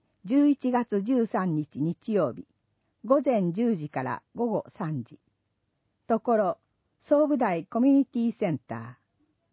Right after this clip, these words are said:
ー。内容、作品展示、演技発表、模擬店、茶席など体験あり。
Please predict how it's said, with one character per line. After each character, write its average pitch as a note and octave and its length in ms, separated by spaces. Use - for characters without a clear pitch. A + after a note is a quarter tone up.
ー。 G#3+ 60
内 A#3+ 300
容、 F#3+ 340
作 B3 260
品 C4+ 280
展 G#3+ 380
示、 E3+ 200
演 C4+ 240
技 B3 140
発 G#3 240
表、 B2 320
模 A3 200
擬 B3 100
店、 F#3+ 400
茶 B3 160
席 C4+ 280
な G#3 120
ど C#3 220
体 A#3+ 200
験 F#3 340
あ A#2 80
り。 - 140